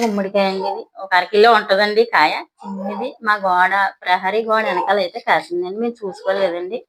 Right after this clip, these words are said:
చిన్నగా బయదెల్లి ఉంటుందండి పాదు. పాదు అయితే ఎండిపోయిందండి. నేను అలా వెళ్ళి చూసానండి. బోడి గుమ్మడికాయలు అవి కూడా కాసినాయండి మాకు. చూసానని చూస్తే కాయ, కాయ అక్కడ ఉందండి, చిన్ని కాయ. పాదు ఎండిపోయింది, కాయ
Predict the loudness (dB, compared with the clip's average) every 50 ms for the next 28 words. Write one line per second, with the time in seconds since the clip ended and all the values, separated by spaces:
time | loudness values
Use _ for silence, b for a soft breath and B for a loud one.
0 | _ _ _ _ _ _ -10 -8 -4 2 2 2 4 4 2 4 4 4 4 4
1 | 2 2 0 -4 -6 -8 -8 -6 0 2 2 2 2 0 -4 -8 -10 -10 _ _
2 | b b b b _ _ -4 0 2 2 4 4 2 0 2 2 0 0 0 -2
3 | -2 -2 -2 -2 -2 -4 -6 -8 -6 -6 -4 -4 -4 -8 -14 _ _ _ _ -12
4 | -8 -6 -2 0 0 0 0 -2 -4 -6 -6 -8 -12 -12 -12 -10 -10 -10 -8 -8
5 | -10 -8 -8 -8 -10 -8 -8 -8 -8 -8 -8 -8 -12 -14 -14 -14 _ -12 -10 -10
6 | -8 -8 -8 -10 -10 -12 -14 _ _ -4 -4 -4 -6 -8 -8 -6 -6 -6 -6 -6
7 | -6 -6 -6 -6 -8 -8 -8 _ b b b b b b b b _ -6 -4 -4
8 | -2 0 0 0 0 0 0 -2 -2 -4 0 2 4 4 6 6 6 6 4 4
9 | 2 2 4 4 6 6 4 4 0 -4 -4 -4 -4 -4 -4 -6 -6 -8 -8 -10
10 | -12 -12 _ _ _ -16 -12 -8 -8 -6 0 0 0 0 0 -2 -4 -6 -10 _
11 | _ _ _ _ _ _ _ _ 0 0 2 0 -2 -2 -2 0 0 0 0 0
12 | -2 -4 -2 0 2 2 2